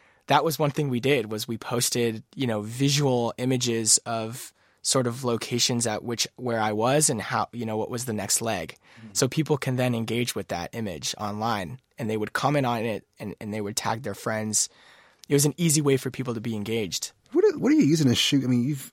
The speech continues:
Speaker 2: again, it's, it's Ari Goot, so A R I G O O T.
Speaker 1: Uh-huh.
Speaker 2: For you tribe folks out there that wanna jump on the Instagram and check these pics out. They're awesome. They're stunning. What are you using to capture? Is this an iPhone? Don't tell me it's an
Speaker 1: <laughs>
Speaker 2: iPhone,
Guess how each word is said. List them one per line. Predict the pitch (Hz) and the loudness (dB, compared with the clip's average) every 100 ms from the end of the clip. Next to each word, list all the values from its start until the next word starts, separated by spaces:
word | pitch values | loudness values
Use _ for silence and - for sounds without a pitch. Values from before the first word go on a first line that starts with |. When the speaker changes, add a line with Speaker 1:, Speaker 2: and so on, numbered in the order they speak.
| _ | _
Speaker 2:
again, | 123 113 131 120 107 | -6 2 4 4 0
it's, | 113 110 - - - | -4 -4 -4 -6 -4
it's | 123 - | -4 -2
Ari | 127 139 135 | 4 6 6
Goot, | 101 123 120 - | 6 4 4 2
so | - 107 - | 2 2 2
A | 139 147 | 2 2
R | - 131 123 | 2 2 2
I | - 202 107 104 - - - - - | 0 0 0 0 -4 -12 -20 -16 -6
G | 107 131 131 123 | 4 8 8 6
O | - 113 107 | 2 0 2
O | 110 107 - | 0 0 -2
T. | - 135 113 101 143 - - - - | 2 4 4 2 -4 -12 -20 -20 -8
Speaker 1:
Uh-huh. | 117 107 101 | -2 -2 0
Speaker 2:
For | 113 | 2
you | 110 | 2
tribe | 110 - 117 113 | 2 2 2 2
folks | - 117 107 117 | 0 0 0 -2
out | 104 | -2
there | - 110 | -2 -2
that | |
wanna | 104 104 | -2 -2
jump | 101 220 214 | -2 -2 -2
on | 110 104 | -2 -2
the | 98 | -2
Instagram | 110 107 - 104 110 101 | -2 -2 -2 -2 -2 -2
and | 101 | -4
check | - 120 - | -2 -2 -2
these | 104 101 | -4 -6
pics | - 120 113 104 | -4 -4 -2 -4
out. | 92 - | -4 -6
They're | 101 98 | -8 -6
awesome. | 104 120 117 104 | 0 0 2 2
They're | 120 | 2
stunning. | - - 190 170 117 | 2 6 6 6 4
What | 123 196 | 4 6
are | |
you | 240 | 8
using | 170 156 175 | 8 8 8
to | 139 | 6
capture? | - - 185 160 - | 2 2 2 -4 0
Is | 208 - | 6 6
this | |
an | |
iPhone? | - - 175 - 208 | 6 8 8 8 6
Don't | 302 | 8
tell | 262 262 | 8 8
me | |
it's | 208 | 6
an | 139 | 6
Speaker 1:
<laughs> | |
Speaker 2:
iPhone, | 147 160 151 123 | 8 10 8 6